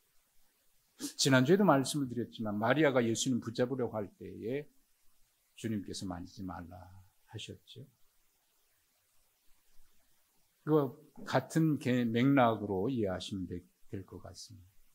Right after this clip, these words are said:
우리 신앙은 하나님의 말씀을 통해서, 하나님은 말씀을 통해서 우리 가운데 오십니다. 요한복음 일 장에 "태초에 말씀이 계셨고 그 말씀이 육신이 되어 우리 가운데 오셨죠." 지금도 하나님은 말씀을 통해서 우리 가운데 오시고 우리를 만나주십니다.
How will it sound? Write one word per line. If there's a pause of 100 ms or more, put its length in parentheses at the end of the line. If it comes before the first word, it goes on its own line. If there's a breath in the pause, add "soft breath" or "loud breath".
(1080)
우리
신앙은 (1400)
하나님의
말씀을 (120)
통해서,
하나님은
말씀을
통해서
우리
가운데
오십니다.
요한복음
일
장에 (180 loud breath)
"태초에
말씀이
계셨고
그
말씀이
육신이
되어
우리
가운데
오셨죠." (960 soft breath)
지금도
하나님은
말씀을
통해서
우리
가운데
오시고
우리를
만나주십니다.